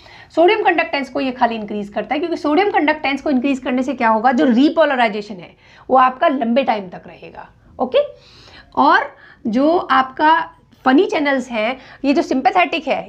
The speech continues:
ये फनी चैनल्स को स्टिमुलेट करता है, मतलब ये आपका, अ, जो कैल्शियम चैनल्स हैं उनको भी स्टिमुलेट करता है,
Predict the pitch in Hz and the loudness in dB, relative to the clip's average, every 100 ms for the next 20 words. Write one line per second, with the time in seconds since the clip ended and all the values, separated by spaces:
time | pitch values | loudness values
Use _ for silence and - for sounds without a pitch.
0 | 202 196 339 - 262 262 247 196 185 - | -8 0 0 2 0 0 0 -2 -4 -10
1 | 170 - 180 170 175 - - 180 180 - | -12 -14 -16 -16 -16 -16 -10 -10 -10 -14
2 | - - 220 220 254 269 285 254 254 302 | -20 -8 -4 0 2 2 2 2 0 0
3 | 349 - - _ - 214 214 214 214 220 | 0 -2 -20 _ -10 -6 -2 -2 -4 -4
4 | 202 247 247 247 214 214 320 294 285 285 | 0 0 2 0 0 2 2 4 0 -2
5 | 285 233 214 269 339 - 320 349 - 349 | -2 -2 0 0 0 2 2 2 0 -2
6 | 311 330 320 | 0 2 2